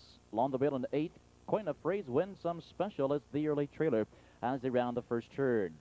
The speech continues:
Jazzy Jackie Ann calling all the shots early here, but at the outside challenging comes Rotro. Opening quarter, twenty-eight seconds. Coming to the stretch and on the front now, it's the nine-to-one Rotro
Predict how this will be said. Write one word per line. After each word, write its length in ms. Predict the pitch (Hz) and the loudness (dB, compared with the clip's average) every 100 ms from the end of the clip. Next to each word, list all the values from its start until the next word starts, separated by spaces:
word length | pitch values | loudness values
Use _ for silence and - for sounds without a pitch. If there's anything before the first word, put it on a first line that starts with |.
| - | -2
Jazzy 440 | 127 151 127 131 113 | -2 -2 -4 -6 -4
Jackie 380 | 110 135 127 127 | -4 -4 -2 -2
Ann 240 | 113 104 - | -2 -6 -4
calling 300 | 123 120 117 | -2 0 0
all 100 | 131 | 0
the 140 | 107 | -2
shots 320 | - 120 - | -2 -4 0
early 260 | 123 120 117 - | 0 2 0 0
here, 260 | 135 113 | 2 4
but 120 | 120 | 2
at 40 | 113 | 0
the 120 | 117 | -2
outside 440 | 123 - 123 120 - | -2 -4 -4 -4 -4
challenging 480 | 139 139 120 113 127 | -2 -2 0 -2 0
comes 180 | 120 107 | -2 -2
Rotro. 640 | 101 98 139 - 101 92 123 - - - | -2 -2 -2 0 2 2 0 -2 -6 0
Opening 300 | 190 160 139 | 2 0 -2
quarter, 280 | 160 156 156 | 0 2 0
twenty-eight 460 | - 160 160 151 143 - | -2 -6 -4 -6 -6 -8
seconds. 400 | 151 143 113 - - - - - - - | -6 -2 -4 -4 -16 -20 -20 -20 -20 -4
Coming 260 | 156 160 147 | -2 -2 -2
to 100 | 160 | -2
the 100 | 151 | -2
stretch 400 | - 151 143 - | 0 0 0 -2
and 80 | 139 | -2
on 80 | 147 | -2
the 80 | |
front 300 | 143 143 139 | -2 -4 -2
now, 260 | 127 107 95 | -2 -2 -2
it's 140 | 113 - | -4 -4
the 140 | 110 | -8
nine-to-one 540 | 101 123 143 131 139 139 | -4 0 2 2 2 0
Rotro 580 | 107 127 - 120 107 | 0 0 0 2 2